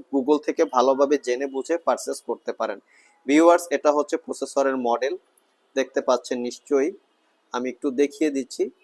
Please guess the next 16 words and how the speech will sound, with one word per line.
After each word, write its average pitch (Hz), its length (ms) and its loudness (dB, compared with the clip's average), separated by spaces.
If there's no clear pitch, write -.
থার্টিন 135 340 -2
জেনারেশন 120 500 -4
Core 139 260 4
i - 20 2
five 147 200 4
থার্টিন 135 380 4
ফর্টি 139 340 2
পি 165 120 -4
হচ্ছে 147 220 -2
প্রসেসরের 143 500 -2
মডেল, 135 240 2
যেটা 131 340 4
বারো 127 220 8
কোর, 240 160 4
ষোলো 135 240 4
থ্রেড 165 240 4